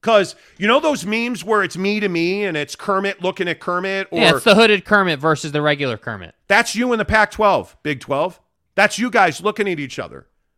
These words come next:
Speaker 1: It drives me crazy. Like, who do you think you are?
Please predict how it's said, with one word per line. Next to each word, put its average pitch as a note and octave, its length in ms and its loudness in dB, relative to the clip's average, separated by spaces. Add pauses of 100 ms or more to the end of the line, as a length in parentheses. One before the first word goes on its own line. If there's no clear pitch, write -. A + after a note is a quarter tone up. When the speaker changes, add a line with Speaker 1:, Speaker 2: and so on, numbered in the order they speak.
(320)
Speaker 1:
It - 560 -6
drives A3+ 380 2
me G3+ 120 -2
crazy. A#3+ 720 -4 (1000)
Like, F3 320 -6 (680)
who D#4 180 -4
do F#4+ 60 -2
you F#4 100 -2
think D#4 260 -6
you A#3+ 160 -2
are? B3 460 0